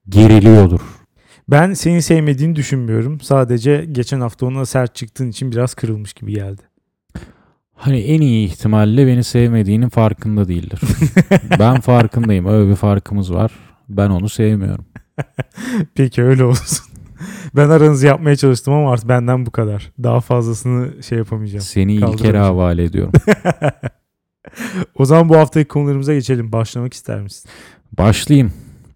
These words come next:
Speaker 1: Komşuluk ilişkilerinin ölmesi dünyayı iyiye götürüyor.
Speaker 2: Hı hı.
Speaker 1: Evet, bunu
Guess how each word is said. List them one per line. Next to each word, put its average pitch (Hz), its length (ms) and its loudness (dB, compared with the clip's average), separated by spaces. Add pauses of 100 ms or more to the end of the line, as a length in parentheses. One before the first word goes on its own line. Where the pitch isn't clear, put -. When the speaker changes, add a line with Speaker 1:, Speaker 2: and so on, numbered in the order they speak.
(880)
Speaker 1:
Komşuluk 117 640 2
ilişkilerinin 117 880 2
ölmesi 113 640 6
dünyayı 107 600 4
iyiye 98 360 0
götürüyor. 90 500 0 (440)
Speaker 2:
Hı 120 60 -12
hı. 127 580 -6 (960)
Speaker 1:
Evet, 101 340 0
bunu 110 600 -2